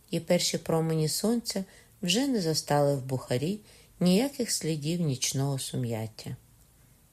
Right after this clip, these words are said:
І почався базар. Коли Ходжа Насреддін, який добре відпочив у тіні могильного пам'ятника, приїхав на площу, вона вже вся гомоніла. Хвилювалася, рухалася,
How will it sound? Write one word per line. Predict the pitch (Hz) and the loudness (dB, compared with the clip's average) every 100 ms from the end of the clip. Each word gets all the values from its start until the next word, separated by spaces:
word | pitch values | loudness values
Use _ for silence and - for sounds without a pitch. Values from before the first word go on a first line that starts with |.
| _ - - | _ -12 -8
І | |
почався | 156 135 131 - 196 233 - 175 175 175 - | -4 -4 -2 -2 -2 -2 -4 -4 -6 -8 -6
базар. | 143 139 127 104 - - _ _ _ _ - _ _ - - - _ _ - | -2 0 -2 -4 -8 -14 _ _ _ _ -20 _ _ -20 -20 -20 _ _ -4
Коли | 214 262 | 2 2
Ходжа | 294 170 151 156 | 2 -2 0 2
Насреддін, | 151 147 - 143 143 160 147 | 4 2 2 0 0 2 0
який | 139 - 147 | 0 -2 0
добре | 156 147 139 135 | 4 4 4 0
відпочив | 131 - 139 - - 123 117 - | -2 -4 -6 -4 -2 -2 -2 -8
у | |
тіні | 135 147 147 139 | -6 -2 2 2
могильного | 135 143 147 135 131 131 | 2 2 2 2 0 0
пам'ятника, | 127 135 131 123 120 - 127 - - - - - | -2 -2 0 0 -2 -4 -6 -8 -12 -14 -20 0
приїхав | 165 165 147 143 135 | 2 2 0 -2 -2
на | 131 127 | -2 -2
площу, | - 208 262 - - 135 - - - - | 0 2 4 2 0 -4 -8 -20 -14 0
вона | 202 247 | 2 2
вже | 302 175 | 2 0
вся | 156 - 147 | 0 0 0
гомоніла. | 151 143 135 123 117 120 117 - - - - - | 2 2 2 2 0 -4 -6 -12 -20 -20 -20 -20
Хвилювалася, | - 226 170 127 127 160 160 139 - 127 | 2 4 6 4 4 4 2 0 0 0
рухалася, | 127 175 185 - 143 139 135 | 2 0 0 -2 0 0 -2